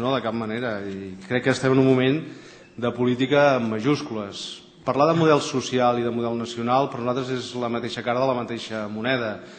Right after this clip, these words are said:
És a dir, nosaltres la proposta que fem, primer, que sigui el poble de Catalunya que pugui decidir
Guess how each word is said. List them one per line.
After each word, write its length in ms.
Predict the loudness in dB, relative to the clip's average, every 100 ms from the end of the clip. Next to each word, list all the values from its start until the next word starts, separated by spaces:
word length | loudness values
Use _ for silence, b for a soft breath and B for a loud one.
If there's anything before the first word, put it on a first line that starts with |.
| B B -8
És 80 | -4
a 80 |
dir, 80 | -2 -2
nosaltres 340 | -2 -2 0
la 80 | 0
proposta 440 | 0 0 0 -2 -4
que 80 | -2
fem, 260 | 0 0 0 -8 -16 -20 -18
primer, 240 | -8 -2 -2
que 100 | -2
sigui 240 | -8 -6 -6
el 80 | -6
poble 240 | -6 -6 -6
de 80 | -6
Catalunya 460 | -6 -2 -2 -2 -4
que 80 | -8
pugui 240 | -8 -6 -4
decidir 420 | -4 -4 -2